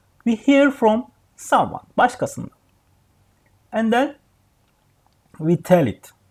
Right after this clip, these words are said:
Okay? So, first one, birinci bu. İkinci, ya pardon, örnek, örnek, örnek, pardon, örnek cümle, example. Dün Ankara'ya kar yağmış.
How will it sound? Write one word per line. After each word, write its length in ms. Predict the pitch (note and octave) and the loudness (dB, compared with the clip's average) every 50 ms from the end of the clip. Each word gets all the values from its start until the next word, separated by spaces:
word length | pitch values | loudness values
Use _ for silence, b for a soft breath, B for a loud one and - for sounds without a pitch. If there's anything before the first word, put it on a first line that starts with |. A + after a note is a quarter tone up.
| _ _ _ _ _ _ _ _ _ _ - | _ _ _ _ _ _ _ _ _ _ -14
Okay? 380 | E3 - - E3+ G3+ C4 C4+ - _ _ b b b b b b b _ _ _ _ _ _ _ _ | -14 -8 -4 -4 -4 -4 -6 -10 _ _ b b b b b b b _ _ _ _ _ _ _ _
So, 360 | - - F#3 G3+ A#3+ C#4+ - _ _ _ _ _ | -2 0 2 2 2 -2 -6 _ _ _ _ _
first 300 | _ - G3+ F#3 F#3+ - | _ -2 -2 -2 -2 -2
one, 200 | D#3+ E3 G3 B3 - _ _ _ _ _ _ _ _ _ _ _ _ _ _ _ _ _ _ _ _ - | -4 -4 -4 -4 -8 _ _ _ _ _ _ _ _ _ _ _ _ _ _ _ _ _ _ _ _ -4
birinci 500 | D#3+ D3 C#3 B2 A2 B2 D3+ G3+ A#3+ - _ _ _ _ _ _ _ _ _ _ _ - | -2 0 0 -2 -2 -2 -2 -4 -4 -6 _ _ _ _ _ _ _ _ _ _ _ -4
bu. 240 | C#3 C3 - - _ _ _ _ _ _ _ _ _ _ _ _ _ _ _ _ _ _ _ _ _ _ _ _ _ _ _ _ _ _ _ _ _ C#4+ | -4 -4 -4 -6 _ _ _ _ _ _ _ _ _ _ _ _ _ _ _ _ _ _ _ _ _ _ _ _ _ _ _ _ _ _ _ _ _ -2
İkinci, 540 | C4+ C4 - C4 G3+ C#3 A2+ C#3+ G#3+ - - _ _ _ _ _ _ _ _ _ _ _ _ _ _ _ _ _ _ _ - | -2 0 2 2 2 4 2 0 -2 -4 -8 _ _ _ _ _ _ _ _ _ _ _ _ _ _ _ _ _ _ _ -10
ya 140 | A2+ G#2+ - | -8 -4 0
pardon, 360 | D#3 D3+ A#2 - C#3 E3 - | 0 0 0 0 -4 -6 -4
örnek, 520 | - F3 D#3 B2+ F#2+ F#2+ - - - - - _ - | 0 0 0 0 0 -4 -8 -12 -16 -20 -20 _ -8
örnek, 380 | C3+ A#2 G2 F2+ - - - | -6 -6 -6 -8 -12 -10 -10
örnek, 300 | - F2+ E2+ D#2+ - - | -10 -8 -8 -10 -10 -8
pardon, 360 | - - G2 F#2+ G2 C3 D3 - | -8 -8 -6 -6 -8 -10 -10 -10
örnek 340 | - G#2+ G#2 A2 A2 - _ | -10 -8 -8 -8 -8 -10 _
cümle, 420 | - F2+ F2 E2+ G2 - - - - _ _ _ _ _ _ _ _ _ _ _ _ | -10 -10 -8 -4 -4 -4 -4 -4 -8 _ _ _ _ _ _ _ _ _ _ _ _
example. 480 | - G#2 F#2+ G#2+ F#2 E2 E2+ - E3 - - - _ _ _ _ _ _ _ _ _ - | -8 -6 -6 -6 -8 -10 -6 -4 -4 -4 -4 -6 _ _ _ _ _ _ _ _ _ -4
Dün 360 | D3 D3 D#3 A#3 C4+ B3+ G#3 - - | -4 0 2 4 4 4 2 0 0
Ankara'ya 720 | F#3+ A3+ C4+ C4 C4+ - - E3 C3+ C#3 F3+ A3+ A#3 - _ | 2 2 2 2 2 0 0 0 2 2 2 2 0 -2 _
kar 320 | - - - - A3+ F3+ | -12 -4 4 6 6 6
yağmış. 640 | C3+ A2 G#2 F2+ F2 E2 - - - - - - - | 6 4 2 -2 -4 -6 -12 -16 -18 -16 -18 -18 -20